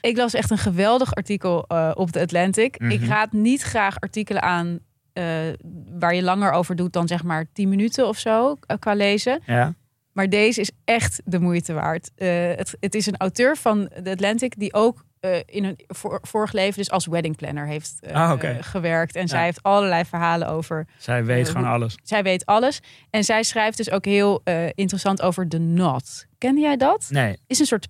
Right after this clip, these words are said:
Speaker 1: Pinterest.
Speaker 2: Ja.
Speaker 1: Bestaat al best wel lang, echt een paar decennia. Maar het is specifiek voor huwelijken. En dat werd dus eind vorige eeuw heel populair.
Speaker 2: Mhm.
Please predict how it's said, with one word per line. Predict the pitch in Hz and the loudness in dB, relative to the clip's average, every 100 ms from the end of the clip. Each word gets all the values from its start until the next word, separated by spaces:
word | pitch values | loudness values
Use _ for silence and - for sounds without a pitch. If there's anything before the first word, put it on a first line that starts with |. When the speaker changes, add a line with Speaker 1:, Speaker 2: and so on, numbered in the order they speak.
| _ | _
Speaker 1:
Pinterest. | - 277 339 320 302 349 - | 0 0 0 0 2 2 0
Speaker 2:
Ja. | 208 | -8
Speaker 1:
Bestaat | - 240 277 | -2 0 2
al | 208 | 0
best | 196 240 | 0 -2
wel | 190 | 0
lang, | 185 254 370 | 2 2 0
echt | 240 - | -8 -6
een | |
paar | - 214 | -2 0
decennia. | 202 208 220 240 | -2 -2 0 2
Maar | 214 | 0
het | 196 | -2
is | - | -6
specifiek | - 233 240 - - 285 - | 0 2 2 0 0 -2 -2
voor | - 208 190 | -6 -2 2
huwelijken. | 185 202 156 143 | 4 4 2 -2
En | 147 | -6
dat | 180 | -2
werd | 190 190 | -2 -2
dus | - - | -6 -2
eind | 208 233 233 - _ _ _ | 0 2 -2 -8 _ _ _
vorige | - 208 185 - | 2 2 2 -2
eeuw | 214 233 | 2 4
heel | 202 190 220 | 4 4 2
populair. | 214 190 143 131 147 202 | 2 0 2 2 2 2
Speaker 2:
Mhm. | 381 _ | -2 _